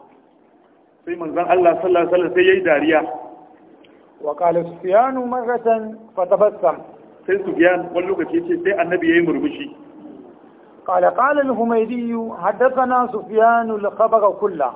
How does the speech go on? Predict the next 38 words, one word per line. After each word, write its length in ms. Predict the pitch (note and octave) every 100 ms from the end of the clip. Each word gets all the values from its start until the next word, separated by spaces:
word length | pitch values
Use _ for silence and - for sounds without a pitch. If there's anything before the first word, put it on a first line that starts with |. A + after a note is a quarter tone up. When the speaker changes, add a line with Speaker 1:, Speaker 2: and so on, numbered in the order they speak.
| - - -
Speaker 1:
Kenan 300 | E3+ G3+ G#3+
dariyan 380 | F#3 F3 A3+ A#3
da 80 | F#3
annabi 340 | E3+ F#3+ D#3+
yayi 240 | D#3 D3+ - -
za 100 | F3
ka 120 | G3
yi 60 | D3+
jam'i 240 | E3 E3+ C#3+
a 140 | -
can. 160 | - B2 - - - _
Da 80 | E3+
aka 120 | G3+
ce 120 | G#3+
dhahika 360 | F3+ G#3 G3 F#3+
a 100 | D#3+
nan 200 | F#3 F3+ - - - _
tabassama. 500 | D#3 E3 G3 F3+ C#3+ - - - - - - - - -
Kenan 300 | E3+ G3+ G#3
dariya 400 | F#3 F3 G#3 A3+
ne 80 | G3
wanda 200 | E3 D#3
babu 200 | F3 F3 D3+
sauti. 300 | D#3 D#3+ D#3+ - _ _ _ - - - - - _ _ -
An 80 | D3
gane 160 | F3 D#3+
wannan 200 | E3+ C3
ku? 240 | - - - - - - - - - - - - - -
To 60 | D#3
shine 380 | D#3+ G3+ E3+ -
Imam, 320 | D#3+ F#3+ - D#3+
Imam 260 | F3+ F#3
Humaydi 380 | E3 F3+ D#3+ F3
yake 180 | E3 -
cewa 240 | E3+ E3 D#3
haddathana 400 | D#3 F#3 F#3+ F#3+
Sufyan 380 | F#3 D3+ F3+ F3 E3+ - - - - - - - -
al-khabar, 560 | D3+ D3 F#3+ F#3 F#3+